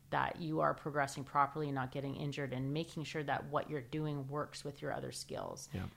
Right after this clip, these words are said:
Speaker 1: Um, you know, so m-, finding a good coach is super important regardless of the athlete.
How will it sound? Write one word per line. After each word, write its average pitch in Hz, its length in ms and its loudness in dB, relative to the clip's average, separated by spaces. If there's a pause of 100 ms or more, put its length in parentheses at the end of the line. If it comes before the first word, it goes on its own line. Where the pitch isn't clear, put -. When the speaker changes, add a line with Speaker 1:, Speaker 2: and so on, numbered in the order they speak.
(120)
Speaker 1:
Um, 139 440 2
you 160 100 -2
know, 143 280 0
so 143 520 2
m-, 160 160 0 (300)
finding 170 320 4
a 156 80 0
good 156 220 2
coach - 300 -2
is 147 120 -6
super - 360 -4
important 143 440 -2
regardless 143 540 2
of 135 80 -4
the 139 120 -4
athlete. 131 440 -6